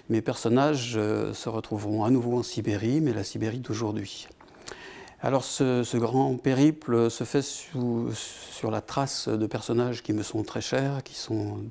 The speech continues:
des vagabonds malgré eux en quelque sorte, des buveurs d'infini que l'histoire a fracassés et chassés un petit peu partout. Le roman commence, euh, en mille huit cent quatre-vingt-dix. Les lecteurs qui connaissent bien Tchekhov, euh, se souviennent peut-être d'un passage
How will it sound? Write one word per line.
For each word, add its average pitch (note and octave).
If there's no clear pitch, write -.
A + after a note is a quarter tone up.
des A2+
vagabonds A#2
malgré A2+
eux C3
en B2+
quelque A2+
sorte, -
des A2
buveurs B2
d'infini C3
que A#2+
l'histoire A#2
a A2
fracassés A#2+
et A#2+
chassés B2
un A2
petit -
peu A2
partout. E3+
Le A2+
roman D3
commence, D#3
euh, A#2+
en B2
mille C3
huit C#3+
cent C#3
quatre-vingt-dix. A#2+
Les A#2
lecteurs C3
qui B2+
connaissent A#2
bien A#2
Tchekhov, -
euh, A2
se -
souviennent A#2
peut-être C#3
d'un A#2
passage B2+